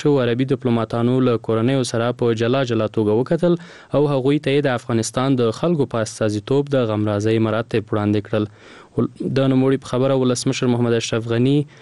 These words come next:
متحده عربي اماراتو ته له رسمي سفر وروسته پرون ماښام بیرته هیواد ته راستون شو. د بشري حقونو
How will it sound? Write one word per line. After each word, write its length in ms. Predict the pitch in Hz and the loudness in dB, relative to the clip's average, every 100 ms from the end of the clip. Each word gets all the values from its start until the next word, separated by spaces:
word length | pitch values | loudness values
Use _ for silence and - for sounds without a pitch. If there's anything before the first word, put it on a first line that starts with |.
| - 127 | -8 -4
متحده 400 | 127 123 123 127 | -2 0 0 0
عربي 260 | 123 123 123 | 0 2 2
اماراتو 420 | 113 120 127 135 139 | 2 0 -2 -4 -2
ته 200 | 139 127 | 0 2
له 220 | 117 113 | 2 2
رسمي 280 | 117 165 160 113 | 0 0 0 -2
سفر 300 | - 131 117 | -2 -2 0
وروسته 380 | 139 - 113 117 | 0 0 -2 0
پرون 240 | 151 147 113 | 2 2 0
ماښام 360 | - 110 104 | -2 -2 0
بیرته 400 | 107 - 123 127 123 | -2 -2 -4 -4 0
هیواد 320 | 123 101 - | 0 0 -4
ته 160 | 101 104 | -4 -4
راستون 400 | - - 101 - | -4 -2 -2 -2
شو. 180 | - 101 - _ _ _ _ _ _ _ _ _ _ - - - - - - - - - 160 | -2 -4 -6 _ _ _ _ _ _ _ _ _ _ -20 -20 -20 -20 -20 -20 -20 -20 -10 0
د 100 | 156 170 | 2 2
بشري 260 | 165 175 170 | 2 2 2
حقونو 320 | 170 175 | 0 2